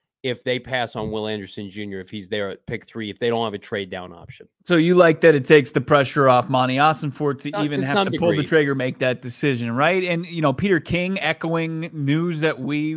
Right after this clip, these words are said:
Speaker 2: have been talking about since our time at the Combine, that there are talent evaluators in the N F L that view Tyree Wilson as a better prospect than Will Anderson as far as the
Speaker 1: Right.
Speaker 2: edge goes. Um, and, and that's just coming to light today. And, and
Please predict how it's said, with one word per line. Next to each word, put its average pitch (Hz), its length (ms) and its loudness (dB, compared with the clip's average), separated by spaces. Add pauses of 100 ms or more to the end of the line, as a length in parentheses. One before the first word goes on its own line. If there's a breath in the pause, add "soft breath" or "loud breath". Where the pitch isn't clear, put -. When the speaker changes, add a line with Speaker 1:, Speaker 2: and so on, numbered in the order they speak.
(100)
Speaker 2:
have 139 120 -4
been 139 160 -2
talking 143 360 -2
about 139 300 0
since 139 320 -6
our 143 120 0
time 139 280 -2
at 127 60 -4
the 117 80 -10
Combine, 127 760 -2
that 120 240 -2 (300 soft breath)
there 135 260 0
are 139 240 4
talent 143 400 0
evaluators 135 760 2
in 143 180 -2
the 160 140 -2
N 147 80 -2
F 147 180 -6
L 139 240 2
that 143 160 -2
view 131 240 -2
Tyree 147 480 0
Wilson 135 680 -2
as 135 420 -2
a 143 120 -8
better 131 260 0
prospect 139 680 -2
than 127 140 -6
Will 123 180 -2
Anderson 120 460 -6
as 117 120 -12
far 123 220 -2
as 117 120 -6
the 120 100 -10
Speaker 1:
Right. 117 100 -4
Speaker 2:
edge 113 180 -10
goes. 120 340 -6 (460 soft breath)
Um, 127 560 0
and, 135 140 -8
and 127 180 -4
that's 127 240 -4
just 135 220 -8
coming 123 520 -2
to 131 100 -4
light 123 340 -6
today. 139 460 -2
And, 131 80 -6
and 127 260 -6